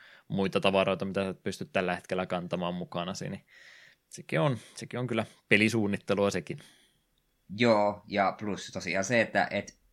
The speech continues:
Speaker 2: voitat vihollisia, et niitä rahaa saa, vaan sun, silloin kun käyt tallentamassa, niin isäukko kertoo, että minäpä siirsin sinun tilillesi tämä ja tämän verran rahaa, niin
Speaker 1: Mm.
Speaker 2: sitten voit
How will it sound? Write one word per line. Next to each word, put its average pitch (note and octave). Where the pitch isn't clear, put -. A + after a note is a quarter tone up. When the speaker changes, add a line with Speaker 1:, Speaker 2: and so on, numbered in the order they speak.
Speaker 2:
voitat A2+
vihollisia, A#2
et F#2+
niitä G#2
rahaa A2+
saa, E2+
vaan F2
sun, F#2
silloin F2+
kun G2
käyt C3
tallentamassa, G2+
niin F2
isäukko E2
kertoo, E2
että -
minäpä C#3+
siirsin C3+
sinun B2
tilillesi A2
tämä A2
ja F#2
tämän F2+
verran E2+
rahaa, E2+
niin -
Speaker 1:
Mm. -
Speaker 2:
sitten G#2
voit E2+